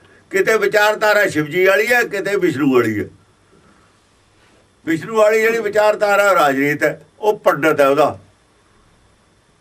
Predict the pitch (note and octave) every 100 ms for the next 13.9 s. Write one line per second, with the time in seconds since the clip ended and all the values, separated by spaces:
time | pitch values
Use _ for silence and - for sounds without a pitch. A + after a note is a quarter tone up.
0 | _ _ _ _ _ _ _ _ D3 -
1 | D#3 C#3 B2 B2 C3 B2+ A#2+ A2 F#2+ -
2 | C3+ C3+ C3 C3+ C#3 E3 E3+ D#3 C#3+ C#3
3 | C3+ C3 C3 D3 E3 B3 - - _ _
4 | _ _ _ _ - - F#3 A3 B3 C4
5 | B3+ B3+ C4 B3 G#3+ G#3 G#3+ A3+ A3+ G#3
6 | E3 C#3 B2+ A#2+ A2+ G#2 - _ _ _
7 | _ _ _ - C3 B2 G#2 G2 - _
8 | _ _ _ _ _ _ - F#3 A3 A#3
9 | A#3 A#3 A#3+ A#3+ G#3 F3 D#3+ F#3 G#3+ A#3
10 | A3+ G#3+ G#3 G#3+ G#3 G3 F#3+ F#3+ D3 -
11 | _ _ _ _ _ _ _ _ _ _
12 | _ _ _ _ _ _ _ _ _ _
13 | - _ _ G#2 D#3+ C#3 F3 A#2+ E2+